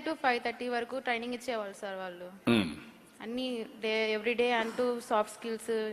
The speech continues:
Speaker 1: కమ్యూనికేషన్ స్కిల్స్, సిస్టమ్ స్కిల్స్ అన్నీ, అన్నీ చక్కగా నేర్పించేవాళ్ళు సార్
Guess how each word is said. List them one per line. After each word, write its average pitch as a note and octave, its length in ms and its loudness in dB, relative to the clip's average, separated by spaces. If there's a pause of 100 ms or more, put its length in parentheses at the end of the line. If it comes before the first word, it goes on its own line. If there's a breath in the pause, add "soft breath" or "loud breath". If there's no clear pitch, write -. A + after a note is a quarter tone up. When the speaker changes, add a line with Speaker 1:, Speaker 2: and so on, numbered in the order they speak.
(340)
Speaker 1:
కమ్యూనికేషన్ G#3+ 640 -2
స్కిల్స్, G#3 320 -4 (200)
సిస్టమ్ A3+ 320 -2
స్కిల్స్ A3 340 -4
అన్నీ, A#3 220 2 (800 soft breath)
అన్నీ A#3 160 6 (100)
చక్కగా A3+ 300 4
నేర్పించేవాళ్ళు G#3+ 640 0
సార్ F#3+ 120 -2